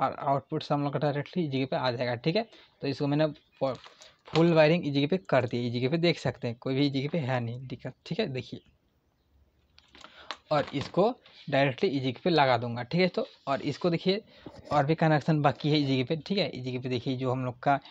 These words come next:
इस, देखिए इस जगह से हम लोग का चलने वाला ये मॉड्यूल, तो मॉड्यूल चलेगा हम लोग का इस जगह पे अठहत्तर जीरो पाँच जो है इस जगह से, ठीक है। तो अठहत्तर जीरो पाँच का इस जगह पे लगाया है, ठीक है। इस जगह पे देखिए तो इसको सिर्फ सोल्डरिंग करना पड़ेगा अठहत्तर जीरो पाँच का, ठीक है दोस्तों।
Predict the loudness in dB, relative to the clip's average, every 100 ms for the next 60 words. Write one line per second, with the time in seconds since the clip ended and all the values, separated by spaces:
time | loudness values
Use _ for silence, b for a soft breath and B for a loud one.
0 | B _ -12 -12 -10 -6 -4 -4 b b
1 | b b -4 -2 -2 0 -2 0 -2 -2
2 | 0 0 2 2 2 0 -4 -2 -2 -2
3 | -4 B B -10 -6 -2 0 2 0 0
4 | 2 4 2 2 -2 0 -2 -2 -4 -4
5 | -2 -2 -4 -4 -2 0 -2 -2 -2 -2
6 | -2 0 0 -2 -6 -2 -2 -2 -6 -4
7 | -2 -2 B B B -6 -4 -4 -2 0
8 | 2 0 2 0 0 0 0 2 0 -2
9 | -4 0 2 2 4 2 2 -2 _ 0
10 | 0 0 -2 -4 -4 -4 -6 B B B
11 | _ -8 -6 -4 -6 -4 -8 -8 -4 0
12 | 0 0 0 0 -2 -2 -2 -2 -4 -4
13 | -4 -2 -4 -4 -6 -8 -12 -18 -2 2
14 | 2 2 -4